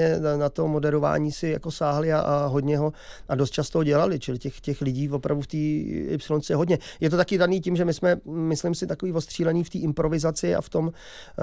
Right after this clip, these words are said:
eh, v tom pohybování se na jevišti, kdy č-, člověk neví, co se stane a musí hned zareagovat. A, a to si myslím, že na to moderování je docela dost podstatný. I když já teda se nepovažuji, a nikdy bych se nechtěl s Markem Ebenem srovnávat, já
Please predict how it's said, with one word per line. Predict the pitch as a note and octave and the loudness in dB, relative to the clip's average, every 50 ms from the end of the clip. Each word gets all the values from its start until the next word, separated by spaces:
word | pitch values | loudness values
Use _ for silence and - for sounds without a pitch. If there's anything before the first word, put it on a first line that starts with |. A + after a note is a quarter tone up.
| C#3 C#3 | 2 2
eh, | C3 | 2
v | - | 2
tom | - D#3+ D#3+ | 0 0 0
pohybování | D3 - C#3+ C#3+ D3 D3+ D3 D#3 D3+ D3+ D#3 D3+ | 2 2 2 4 4 4 4 4 2 2 2 0
se | - - E3+ | 0 0 2
na | D3+ D3 | 2 4
jevišti, | C#3+ C#3+ D3 D3 - - E3+ D#3 | 2 2 0 -2 -2 -4 -4 -2
kdy | C#3+ C#3+ D3 - - - - | -2 -2 -4 -4 -8 -14 -18
č-, | - - D#3 D3+ D3+ D3 C#3+ C#3 | -10 -4 -2 -2 0 0 -2 -2
člověk | - - D#3+ D#3 D3 | -2 0 2 2 4
neví, | D3+ D3 C#3+ D3+ | 4 4 2 2
co | - - D3 | 0 -4 -4
se | - - D#3 | -2 -4 -4
stane | - - D3 C#3+ D#3 D#3 | 0 2 2 4 6 4
a | |
musí | D3+ D3+ C#3 - E3+ | 4 2 0 0 -2
hned | D3+ D#3 E3+ | -2 -2 0
zareagovat. | C#3+ D3+ D3 D3 D3 C#3+ D3 C#3+ C#3+ - - - - - - - - - F3+ D3+ | 0 2 2 2 2 2 2 0 0 -2 -4 -10 -20 -20 -20 -20 -14 -6 -2 2
A, | C#3 C#3 C#3 C#3+ | 2 4 4 2
a | - D3 C#3 C3 | 2 0 0 0
to | - - D3+ | 0 0 0
si | - F3+ | 0 0
myslím, | D#3+ D#3 - - D#3+ | 0 2 0 0 0
že | D3 D#3+ | 0 0
na | D#3+ | 0
to | D3+ - | 0 0
moderování | E3+ D#3+ D#3 D3+ D3 D3+ D3 D3+ - D#3+ D#3 D#3 | 0 0 0 0 0 2 2 0 0 0 0 -2
je | D#3 | -2
docela | D3 D3+ - - D#3+ D3+ | -2 -4 -2 -2 0 0
dost | D#3+ D3+ | 0 -2
podstatný. | - - C#3+ - - D#3+ - C3+ C3+ D3 | -2 -6 -4 -2 -2 -2 -2 -2 -2 2
I | |
když | D#3+ F#3+ F#3 D3+ | 2 4 6 6
já | D#3 D#3+ | 6 6
teda | D#3 - F3+ F3+ | 4 4 2 2
se | E3+ - G3 | 2 0 0
nepovažuji, | F3 D#3+ C3+ - D#3 D#3+ D#3+ D#3 E3 E3 | 0 0 0 0 -2 0 0 0 0 0
a | D#3 | 0
nikdy | D3+ D3+ D3+ D3+ | 0 -2 -4 -4
bych | D3 - | -6 -6
se | - E3+ | -4 -4
nechtěl | D#3 C3 - E3 D#3+ | -4 -2 -2 -2 -4
s | D3+ - - - D#3+ | -4 -4 -6 -6 -4
Markem | D#3 D3 D3 D3 - E3+ E3 | -2 -2 0 0 0 0 0
Ebenem | D#3+ E3+ F3 E3+ | 2 0 0 0
srovnávat, | D#3 - D#3+ E3 F3+ F#3+ F#3+ D#3+ | -2 -2 -2 0 2 2 2 2
já | - C#3+ C#3+ | 2 0 -2